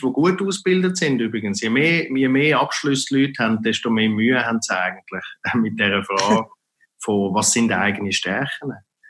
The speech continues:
Speaker 2: Mhm.
Speaker 1: Äh, weil wir es uns nicht so gewöhnt sind, es ist auch nicht so wirklich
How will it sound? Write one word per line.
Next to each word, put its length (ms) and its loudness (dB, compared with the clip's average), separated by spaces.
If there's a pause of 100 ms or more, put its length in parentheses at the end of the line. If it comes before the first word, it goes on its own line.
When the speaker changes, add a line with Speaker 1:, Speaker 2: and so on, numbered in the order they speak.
Speaker 2:
Mhm. 280 -2
Speaker 1:
Äh, 80 -6
weil 200 4
wir 80 8
es 80 4
uns 200 6
nicht 180 4
so 80 0
gewöhnt 320 2
sind, 160 2
es 80 -2
ist 180 -2
auch 200 2
nicht 160 -4
so 140 0
wirklich 360 0